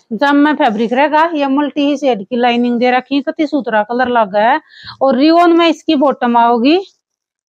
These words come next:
और वे शिफॉन में इसकी चुन्नी आओगी। ये देखो, शिफॉन में अपने सूट की चुन्नी आओगी, कति पूरा size आओगा। Rate रहेगा वे इसका सात सौ अस्सी रुपये, सात सौ अस्सी रुपये free shipping। suit आपके घर पहुंच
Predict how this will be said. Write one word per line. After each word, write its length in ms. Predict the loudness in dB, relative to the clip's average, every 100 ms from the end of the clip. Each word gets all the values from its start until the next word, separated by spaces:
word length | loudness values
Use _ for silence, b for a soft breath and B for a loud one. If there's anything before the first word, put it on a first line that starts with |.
| _ -2
और 260 | 0 2
वे 300 | 2 2 0
शिफॉन 540 | 0 -2 0 0 2 2
में 80 |
इसकी 300 | 0 0 -4
चुन्नी 440 | 0 2 2 2 0
आओगी। 520 | -2 -4 -8 -12 -12 -2
ये 140 | -2
देखो, 520 | 0 -4 _ -16 -16 _ _ _ _ _ _ -6
शिफॉन 380 | -2 0 0
में 60 | 0
अपने 240 | 0 -2
सूट 240 | 0 -2 -4
की 140 | -6
चुन्नी 360 | -4 -4 -4 -2
आओगी, 400 | -2 -2 -2 -4 -6 _ _ _ _ _ _ _ _ _ _ _ _ _ _ _
कति 160 | -2 -2
पूरा 440 | 0 0 2 2
size 360 | 0 0 0 0
आओगा। 380 | -2 -2 -8 -10 -12 b b b b
Rate 340 | 0 0 0
रहेगा 320 | 2 2 2 2
वे 160 | 2
इसका 300 | 0 0 -2
सात 240 | 0 -2 -2
सौ 180 | 0
अस्सी 300 | 0 0 0
रुपये, 540 | 2 2 2 2 0 -4 b b _
सात 260 | -2 -2
सौ 120 | 0 0
अस्सी 320 | 0 0 0
रुपये 400 | 2 0 2 0
free 360 | 0 0 2
shipping। 420 | 2 0 0 0 0
suit 260 | -2 0
आपके 300 | -2 -2 -4
घर 220 | 0 0
पहुंच 220 | 0 -2